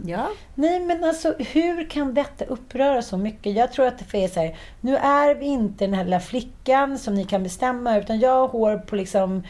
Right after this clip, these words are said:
Speaker 2: på fittan. Jag är alltså över en viss ålder, jag kan ta egna beslut." Det är tydligen ett hot att kvinnor har hår.
Speaker 1: Ja, men det är väl klart att det är ett hot att kvinnor har hår. Det är ju superprovokativt och obekvämt för ögat. Och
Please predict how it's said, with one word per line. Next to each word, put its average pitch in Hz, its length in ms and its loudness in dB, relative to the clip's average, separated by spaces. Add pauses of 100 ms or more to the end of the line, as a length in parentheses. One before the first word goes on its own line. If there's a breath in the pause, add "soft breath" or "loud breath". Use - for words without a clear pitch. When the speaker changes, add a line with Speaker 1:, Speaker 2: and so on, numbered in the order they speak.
(180 loud breath)
Speaker 2:
på 208 120 -6
fittan. 254 680 -2
Jag 220 340 4
är 214 60 4
alltså 202 340 0
över 190 360 4
en 190 100 0
viss 180 240 -4
ålder, 190 420 2
jag 202 160 2
kan 202 120 -4
ta 220 60 -2
egna 190 320 0
beslut." 185 360 -2
Det 233 220 -2
är 320 40 0
tydligen 262 440 -2
ett 240 140 -6
hot - 520 -2
att 196 140 -6
kvinnor 175 320 0
har 165 160 -2
hår. 151 320 -2
Speaker 1:
Ja, 185 60 0
men 214 100 2
det 240 60 0
är - 20 0
väl 247 140 0
klart 156 360 2
att 160 60 -2
det 180 60 -2
är 185 40 -2
ett 185 80 -8
hot 262 400 -4
att 214 120 -8
kvinnor 185 260 -4
har 156 100 -4
hår. 277 340 0
Det 160 80 -4
är 175 60 -4
ju 175 100 -6 (400 loud breath)
superprovokativt 262 1200 -4
och - 120 0
obekvämt 160 540 0
för 175 100 0
ögat. 147 560 2
Och 160 200 -2